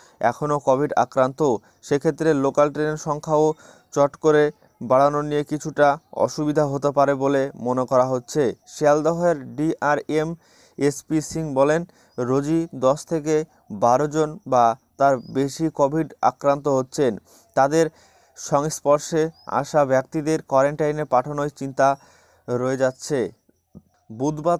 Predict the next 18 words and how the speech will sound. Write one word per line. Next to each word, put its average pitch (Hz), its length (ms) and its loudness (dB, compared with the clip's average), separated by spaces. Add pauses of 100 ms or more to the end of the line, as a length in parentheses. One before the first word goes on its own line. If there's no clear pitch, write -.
থেকেই 156 440 -4
হাওড়া, 143 420 0
শিয়ালদহ, 156 480 0
খড়গপুর 151 560 -6
সব 151 300 -4 (600)
সর্বাবান 151 720 -2 (720)
শাখায় 151 440 -2
বুকিং 135 480 -8 (160)
কাউন্টার 143 540 -2 (120)
খুলে 151 220 -2
দিচ্ছে 143 360 -4
রেল। 123 320 -2 (260)
হাওড়ার 143 560 0 (120)
সিনিয়র 156 540 -6 (280)
কমার্শিয়াল 151 720 -4 (240)
ম্যানেজার 131 840 -2
রাজীব 131 400 0
রঞ্জন 147 460 -2